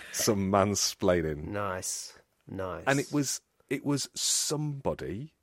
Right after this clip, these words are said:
Speaker 1: in a work environment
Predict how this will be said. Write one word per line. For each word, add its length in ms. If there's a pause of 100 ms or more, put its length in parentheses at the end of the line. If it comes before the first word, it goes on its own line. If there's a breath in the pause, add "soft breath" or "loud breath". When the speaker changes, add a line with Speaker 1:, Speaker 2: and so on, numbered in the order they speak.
(880)
Speaker 1:
in 140
a 120 (440)
work 400
environment 1040